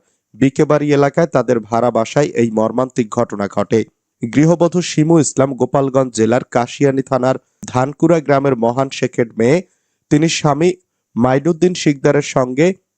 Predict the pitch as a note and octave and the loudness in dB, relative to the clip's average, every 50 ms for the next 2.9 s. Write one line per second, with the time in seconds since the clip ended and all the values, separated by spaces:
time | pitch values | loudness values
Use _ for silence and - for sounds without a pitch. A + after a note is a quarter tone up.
0 | _ _ A2 A2 D3 D3 - F#3 E3+ F3 F3+ F3 F3+ - - D3+ C#3+ C3 - C#3+ | _ _ -2 0 0 0 2 0 2 2 2 0 -2 -2 -2 -2 -2 0 2 0
1 | C#3 C#3+ C#3 C#3 - - C#3 B2 B2+ B2+ B2+ B2+ - C3+ B2 A2 A2 A2+ C3 C3+ | 2 2 0 -2 0 0 0 0 2 2 2 2 2 0 0 2 2 2 2 2
2 | C3+ C#3 C3+ C3+ C3 B2+ B2+ B2 C3+ A#2+ A2 G#2 A2+ A2+ A#2 A#2+ - - | 2 0 -2 -2 -2 -2 0 0 0 0 0 0 0 0 0 -2 0 0